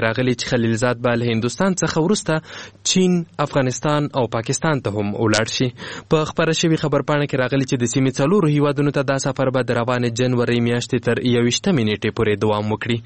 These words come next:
ویل کیږي چې د دیارلس ورځو په دغه سفر کې به ښاغلی خلیلزاد د افغان ستونزې د سیاسي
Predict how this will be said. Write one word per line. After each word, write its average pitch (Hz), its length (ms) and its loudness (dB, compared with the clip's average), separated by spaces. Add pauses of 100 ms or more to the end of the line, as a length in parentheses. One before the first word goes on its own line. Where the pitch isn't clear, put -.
(480)
ویل 160 220 2
کیږي 160 280 0
چې 151 100 2 (140)
د 139 140 2
دیارلس 143 360 0
ورځو 131 300 2
په 127 100 -2
دغه 123 160 0
سفر 127 300 -2
کې 131 120 -2
به 120 140 0
ښاغلی 117 380 0
خلیلزاد 113 500 0
د 113 120 2
افغان 117 340 -2
ستونزې 120 380 0
د 113 100 -2
سیاسي 156 360 0